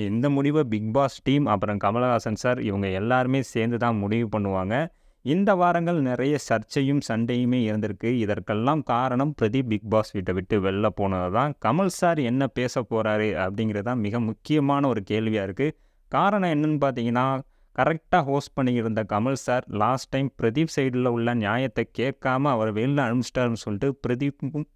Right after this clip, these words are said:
பிரதீப் ஃபேன்ஸ் எல்லாருமே என்ன பண்ணிட்டாங்கன்னு பார்த்தீங்கன்னா, கமலஹாசன் மேல கொஞ்சம் வருத்தத்திலேயே இருந்தாங்க. கண்டிப்பா அதற்கான சொல்யூஷனை நாளைக்கு கண்டிப்பா கமல் சார் கொடுப்பாரு அப்படிங்கிற ஒரு எதிர்பார்ப்போட தான் ஒட்டுமொத்த பிக் பாஸ் ரசிகர்களும் உட்கார்ந்துருக்காங்க.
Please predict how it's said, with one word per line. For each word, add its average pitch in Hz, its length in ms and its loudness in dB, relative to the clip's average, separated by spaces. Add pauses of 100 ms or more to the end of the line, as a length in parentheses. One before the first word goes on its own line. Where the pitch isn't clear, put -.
(480)
பிரதீப் 156 320 2
ஃபேன்ஸ் 135 300 0
எல்லாருமே 131 480 2
என்ன 123 180 0
பண்ணிட்டாங்கன்னு 107 640 0
பார்த்தீங்கன்னா, 101 580 0 (120)
கமலஹாசன் 131 600 0
மேல 104 320 0
கொஞ்சம் 120 340 -2
வருத்தத்திலேயே 120 640 2
இருந்தாங்க. 110 440 0 (500)
கண்டிப்பா 180 540 2
அதற்கான 147 520 2
சொல்யூஷனை 143 560 0
நாளைக்கு 123 320 -2
கண்டிப்பா 123 520 0 (100)
கமல் 117 160 2
சார் 113 300 0
கொடுப்பாரு 123 760 0
அப்படிங்கிற 104 380 0
ஒரு 92 280 -2
எதிர்பார்ப்போட 123 680 0
தான் 135 160 2
ஒட்டுமொத்த 110 580 0
பிக் 101 240 0
பாஸ் 117 240 4
ரசிகர்களும் 110 580 -2
உட்கார்ந்துருக்காங்க. 104 600 0